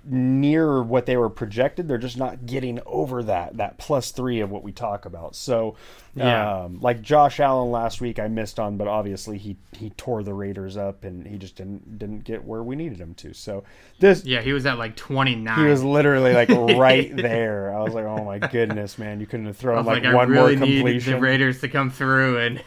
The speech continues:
Speaker 1: I was like,
Speaker 2: <laughs> and
Speaker 1: "Come
Speaker 2: just
Speaker 1: on, man." Uh, so, so my, my studs of the week. So this is gonna be a shocker to, to a lot of people because of how much I've been hating on him.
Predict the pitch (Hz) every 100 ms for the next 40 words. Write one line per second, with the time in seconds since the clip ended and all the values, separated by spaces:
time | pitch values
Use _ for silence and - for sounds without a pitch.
0 | - 180 - - 120 151 131 151 143 127
1 | 113 117 113 110 110 113 113 - - -
2 | 143 - - - - - 185 160 156 156
3 | 151 151 156 - 196 190 151 202 190 -
4 | - 180 233 180 208 233 - 202 180 156
5 | 147 135 123 - 170 170 220 185 175 165
6 | 143 131 - 165 151 143 139 127 120 -
7 | 147 131 139 139 131 131 127 123 120 123
8 | 113 107 104 - - 135 131 123 113 107
9 | 101 123 127 127 113 110 107 101